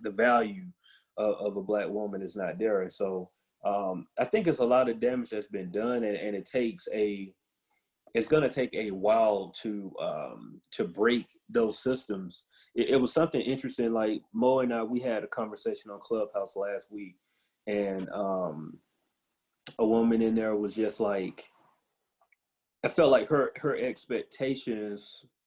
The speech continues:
of a man just wasn't, um, you can tell that she had been through some things, really, right? And it's kinda like, it's sad on both sides, right? Because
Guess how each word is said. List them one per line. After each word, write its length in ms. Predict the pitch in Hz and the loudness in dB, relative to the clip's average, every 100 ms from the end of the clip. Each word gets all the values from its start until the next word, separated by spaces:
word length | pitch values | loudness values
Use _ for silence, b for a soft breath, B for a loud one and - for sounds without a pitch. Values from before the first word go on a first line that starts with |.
| _ _ _ _ _ _ | _ _ _ _ _ _
of 180 | 117 113 | 0 2
a 80 | 107 | 0
man 360 | 110 113 113 | 0 0 0
just 240 | 107 104 98 | -2 -2 0
wasn't, 580 | 107 117 104 107 95 - | 2 2 2 -2 -4 -4
um, 680 | 104 104 98 95 78 67 - | -4 -2 -2 -4 -6 -10 0
you 140 | 160 | 2
can 120 | 151 | 2
tell 240 | 117 151 131 | 4 4 4
that 100 | 113 | 2
she 140 | 135 | 2
had 200 | 123 95 | 2 2
been 160 | 104 107 | -2 -2
through 140 | 117 | -4
some 160 | 110 101 | -6 -10
things, 360 | 92 90 80 85 | -12 -12 -12 -8
really, 280 | 92 69 - _ b b b | -6 -6 -10 _ b b b
right? 340 | - 104 107 104 | 2 4 4 2
And 640 | 113 107 104 101 95 90 87 _ _ _ _ _ _ _ _ _ _ _ _ _ _ | -2 -2 -2 -4 -8 -10 -14 _ _ _ _ _ _ _ _ _ _ _ _ _ _
it's 120 | - - | -10 -8
kinda 380 | - 156 156 | 0 2 4
like, 460 | 143 135 131 127 - - - _ _ _ _ _ _ _ _ _ _ _ _ | 4 4 4 0 -2 -12 -20 _ _ _ _ _ _ _ _ _ _ _ _
it's 240 | 135 - | -2 -2
sad 540 | - - 143 143 151 143 | -6 -4 0 2 2 2
on 160 | 120 104 | -2 -2
both 240 | 120 123 | -2 -2
sides, 480 | - 127 127 101 92 | -4 -2 -2 -2 -4
right? 220 | 107 110 | -4 -4
Because 440 | 104 - 110 104 | -6 -6 -4 -4